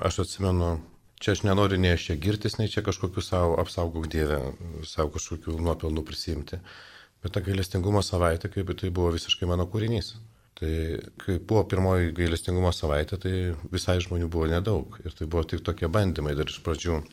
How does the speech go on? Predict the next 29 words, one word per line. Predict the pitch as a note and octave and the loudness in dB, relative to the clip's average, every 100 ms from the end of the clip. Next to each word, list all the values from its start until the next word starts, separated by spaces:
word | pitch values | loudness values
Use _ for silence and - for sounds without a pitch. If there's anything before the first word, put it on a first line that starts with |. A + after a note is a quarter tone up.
| - - - | -20 -20 -2
bandžiau | E2+ D#2+ E2+ D#2+ | 2 4 2 4
dėti | F2 - E2+ D2+ C#2+ - F2 - | 2 2 -2 -2 -4 -14 -12 -10
kiekvieną | D#2+ F2 E2+ D#2+ | -4 0 0 2
dieną | F2 E2 | 2 2
iš | - | 0
Švento | - D#2+ E2 | -2 0 2
Rašto | A#2 - A2+ | 2 4 2
tekstus. | A2 - - - - - - F#2+ | 0 -4 -6 -12 -12 -16 -4 2
Bet | G2 A#2 | 2 4
paskiau | G#2+ - D3 C#3 | 2 6 6 6
atėjo | F#2 B2 B2 A2+ - - | 2 4 4 4 2 -2
puikiausiai | G2 G#2 G2+ G#2+ F#2+ | 0 2 2 2 -2
supratimas, | G#2 G2+ F#2+ - C#2+ D2 G2 - | -2 0 0 0 -2 -2 -4 0
perskaičius | F#2 F#2+ - F#2+ F2 - | 2 2 0 -4 -6 -4
Faustinos | F2 - F2+ D#2 | -4 0 -2 0
dienoraštį, | E2 D2 D2 F2 - - - - - - | 0 0 -2 -4 -6 -10 -12 -16 -20 0
kad | - G2 | 2 4
ten | G2+ | 2
viskas | G2+ B2 A#2+ - | 2 0 0 0
yra | F#2+ G#2+ | 0 0
kiekvienai | F#2+ F2+ F2+ F2 F2 | 0 0 2 2 0
dienai. | G#2+ G2 C#2 C#2 - - _ _ - | 0 0 -2 -8 -14 -20 _ _ -4
Tik | F2+ F#2+ | -4 -4
iki | F2 F#2 | -2 -2
šiol | G2+ G2 F#2+ | 2 2 2
to | F#2+ | 2
nėra. | F#2 F#2 G2+ E2 - - _ E2+ | 4 4 2 0 -4 -14 _ -2
Ir | |
visas, | E2 G#2 G2+ F2+ | 0 0 -2 -2